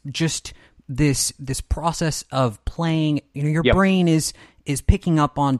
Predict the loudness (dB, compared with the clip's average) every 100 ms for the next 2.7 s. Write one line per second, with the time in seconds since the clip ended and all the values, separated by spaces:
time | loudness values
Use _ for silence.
0 | -4 -8 -6 -6 -4 -2 0 0 0 0
1 | -2 -6 -8 -4 -2 -2 -2 2 2 2
2 | -2 -4 -6 -4 -2 -2 -6